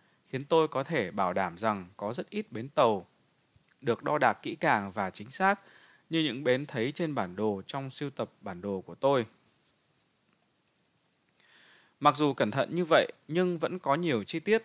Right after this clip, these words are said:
thoát ra hoặc không đúng, bởi vì nhìn từ biển vào, những đối tượng này có vẻ khác với bộ mặt thật của chúng. Nếu Olivier de Pimentel, sĩ quan đầy công trạng và tài giỏi,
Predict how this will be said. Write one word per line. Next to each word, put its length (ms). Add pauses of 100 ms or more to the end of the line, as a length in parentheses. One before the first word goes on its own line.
(120)
thoát 240
ra 200
hoặc 200
không 240
đúng, 260 (760)
bởi 160
vì 380
nhìn 260
từ 120
biển 240
vào, 460
những 220
đối 140
tượng 260
này 320 (100)
có 120
vẻ 280
khác 360
với 320
bộ 140
mặt 220
thật 200
của 160
chúng. 260 (1080)
Nếu 380 (220)
Olivier 540
de 80
Pimentel, 720 (460)
sĩ 200
quan 340
đầy 200
công 220
trạng 320
và 140
tài 240
giỏi, 280